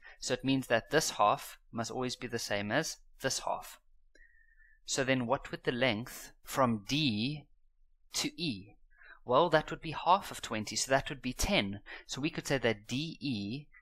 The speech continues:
is equal to ten, and that's also just because of the properties of a rhombus. And so now, guys, have a look here. Now all of a sudden we have that, um, D E is ten, and it's a ninety degree triangle.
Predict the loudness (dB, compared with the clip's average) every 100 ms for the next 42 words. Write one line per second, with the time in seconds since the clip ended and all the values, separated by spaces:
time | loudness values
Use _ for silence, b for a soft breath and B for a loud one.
0 | -10 -6 -2 -4 -6 -10 -10 -4 0 0
1 | 0 -8 B B 2 6 6 4 -4 -4
2 | -4 -8 -10 -4 -4 -6 -6 -8 -8 -8
3 | -6 -6 -4 -4 -2 -4 -6 _ _ _
4 | -20 _ _ 0 0 0 -2 0 0 -2
5 | -12 B B -4 0 2 2 4 6 6
6 | 6 4 2 2 0 -2 -4 2 2 2
7 | B B B 4 6 6 2 -2 -2 4
8 | 4 4 -2 -6 -12 -4 -2 2 6 6
9 | 6 2 2 4 4 2 -8 b b b
10 | 0 0 0 -6 -8 -4 -2 0 2 2
11 | 2 -2 0 -2 0 -4 -6 -12 _ _
12 | -2 0 0 0 2 2 2 -2 -6 -6
13 | -8 -6 -2 0 0 -2 -6 -8